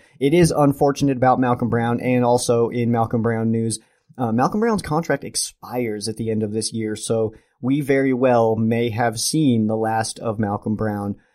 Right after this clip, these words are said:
wearing the horns on his helmet, uh, especially if John Kelly slash Justin Davis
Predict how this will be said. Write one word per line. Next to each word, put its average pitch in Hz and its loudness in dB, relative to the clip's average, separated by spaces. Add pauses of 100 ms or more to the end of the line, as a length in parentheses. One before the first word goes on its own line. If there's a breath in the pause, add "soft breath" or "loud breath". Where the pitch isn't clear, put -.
(120 soft breath)
wearing 110 -4
the 107 -2
horns 104 -4
on 101 -4
his 104 -6
helmet, 101 -6 (440)
uh, 107 -2
especially 117 0
if 110 -4
John 110 0
Kelly 107 -4
slash 113 -2
Justin 107 -2
Davis 104 -2